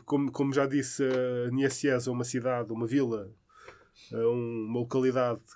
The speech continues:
como queiram chamá-lo, chamá-la, de apenas setecentos e cinquenta habitantes. Eh, na altura, um recorde europeu. Eh, nunca tinha havido uma,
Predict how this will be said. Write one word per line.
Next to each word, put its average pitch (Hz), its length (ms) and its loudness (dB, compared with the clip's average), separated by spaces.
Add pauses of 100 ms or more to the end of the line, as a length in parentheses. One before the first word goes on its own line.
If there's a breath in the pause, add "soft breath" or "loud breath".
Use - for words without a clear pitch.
como 113 280 -6 (180)
queiram 113 260 -2
chamá-lo, 113 500 -4 (440 loud breath)
chamá-la, 123 520 2
de 127 220 6
apenas 139 420 6
setecentos 139 400 2
e 135 60 -4
cinquenta 123 420 -2
habitantes. 113 640 -6
Eh, 117 240 2
na 131 60 2
altura, 127 520 -2 (240 soft breath)
um 131 100 0
recorde 127 920 -2
europeu. 123 680 -2 (180)
Eh, 107 380 -10
nunca 131 340 0
tinha 123 220 -2
havido 120 320 -4
uma, 117 320 -4